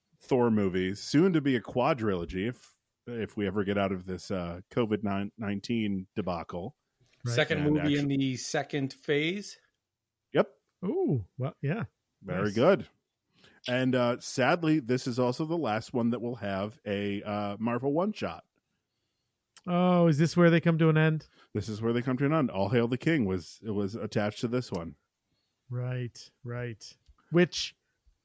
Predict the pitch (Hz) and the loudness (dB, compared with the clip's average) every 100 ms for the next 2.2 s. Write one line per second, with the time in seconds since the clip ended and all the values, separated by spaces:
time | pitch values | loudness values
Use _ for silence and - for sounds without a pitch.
0 | - 180 - 165 143 - - 160 - 208 | -10 -10 0 2 2 -2 -6 -4 0 2
1 | 220 175 127 160 180 - - 233 208 170 | 4 4 4 4 4 0 -12 -14 -2 2
2 | 214 | 2